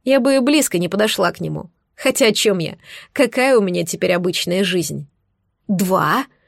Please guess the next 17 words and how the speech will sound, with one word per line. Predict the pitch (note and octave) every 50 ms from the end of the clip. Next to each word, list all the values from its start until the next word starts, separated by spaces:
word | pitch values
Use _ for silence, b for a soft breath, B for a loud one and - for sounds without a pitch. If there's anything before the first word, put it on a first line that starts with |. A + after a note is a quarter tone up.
| _ _ _ -
продолжила | - A#3+ A#3+ B3 D4 C#4+ B3+ A#3 A#3+ B3
я | B3 B3+ D4 C#4
и | A3
сдавила | F#3 F#3+ A3+ A#3+ C#4 C4+ C4
его | B3 A#3 A3+
шею | A3+ - - D4 C#4+ C4 A#3
ещё | A3 G#3 - A#3
более | G#3+ G#3 B3 A#3+ A#3 A3+ A3
рьяно. | A#3 G3+ F#3+ D#3+ C3+ C#3 - - - _ _ _ _ _ _ _ _ _ _ _ _ _ _ _ -
В | -
этот | - F#4 - E4 -
миг | D4+ E4+ D#4+ -
из | C4+ B3 G#3+
леса | B3 C4 D4 D#4+ B3+ - - - - - - _ _ _ _ _ _ _ _ _ _ _ _ _ _ _ _ _ _ -
вывалила | F#3+ F#3+ G3+ A#3+ D#4+ D#4+ D#4+ E4 E4+ E4 D4+ C4+
толпа | - A#3 A3+ A3 - C4 B3+
подгородцев. | - - B3+ G#3 F3+ E3 E3 D#3 C#3+ C#3+ - - - - - - - -